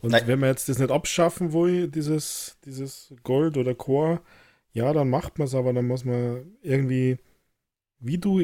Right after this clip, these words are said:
Speaker 1: genau das, was du gerade gesagt hast, dann muss man das irgendwie sinnvoll aufeinander aufbauen lassen, äh, bis irgendein so ein Sammeltier oder so, also beinhaltet, beinhaltet, beinhaltet,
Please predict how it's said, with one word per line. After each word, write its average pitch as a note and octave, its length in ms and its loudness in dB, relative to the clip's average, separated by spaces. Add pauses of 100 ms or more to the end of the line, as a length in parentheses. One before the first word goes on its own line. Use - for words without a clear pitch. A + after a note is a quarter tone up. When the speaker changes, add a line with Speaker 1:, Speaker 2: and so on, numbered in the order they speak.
Speaker 1:
genau D#3 380 4
das, E3 180 0
was D3 160 0
du - 100 -8
gerade C3 140 -2
gesagt - 300 -4
hast, C3 140 -4
dann A#2+ 140 -2
muss B2 140 -2
man B2 140 -2
das A#2 120 -6
irgendwie B2+ 400 0
sinnvoll D3 640 2
aufeinander C3 600 2
aufbauen B2 600 0
lassen, C3 440 -2 (760)
äh, C3 300 0
bis A#2+ 260 -4
irgendein C3+ 280 2
so B2 160 -2
ein A2+ 340 2
Sammeltier C3 640 0 (1200)
oder B2 200 0
so, C#3+ 280 0
also A#2+ 240 2
beinhaltet, D3 800 0
beinhaltet, B2+ 580 0
beinhaltet, D3 640 -2